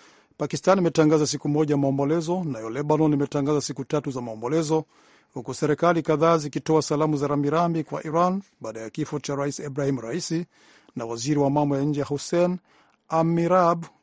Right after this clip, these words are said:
Dolahayan katika ajali ya helikopta. Viongozi hao wa Iran walikuwa wanasafiri kurudi nyumbani kutoka kwenye mpaka wa Iran na Azerbaijan wakati helikopta hiyo ilipoanguka jana Jumapili.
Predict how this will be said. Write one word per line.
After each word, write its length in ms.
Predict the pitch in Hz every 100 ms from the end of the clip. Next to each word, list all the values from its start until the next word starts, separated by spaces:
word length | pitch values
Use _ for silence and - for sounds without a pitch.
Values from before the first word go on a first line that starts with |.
| _
Dolahayan 920 | 147 170 185 165 127 131 143 220 254 -
katika 360 | 123 110 123
ajali 320 | 139 135 160 160
ya 60 |
helikopta. 540 | 156 160 139 - 117 - _ _ _ _ _
Viongozi 360 | 123 117 120 117
hao 220 | 131 151
wa 120 | 143
Iran 280 | 147 165 156
walikuwa 280 | 143 135 160
wanasafiri 480 | 143 143 - 160
kurudi 260 | 143 139 123
nyumbani 440 | 113 113 170 170 170 _ _ _ _ _
kutoka 340 | - 135 180
kwenye 240 | 160 156 156
mpaka 400 | 147 - 156 151
wa 160 | 147
Iran 440 | 185 151 175 196 220 _ _
na 180 | 120 -
Azerbaijan 800 | 123 135 123 185 165 117 147 220
wakati 420 | 139 110 151 147
helikopta 460 | 147 139 - 135 147
hiyo 220 | 151 165
ilipoanguka 640 | 147 143 151 147 156 147
jana 260 | 147 170 165
Jumapili. 540 | 147 139 - 123 113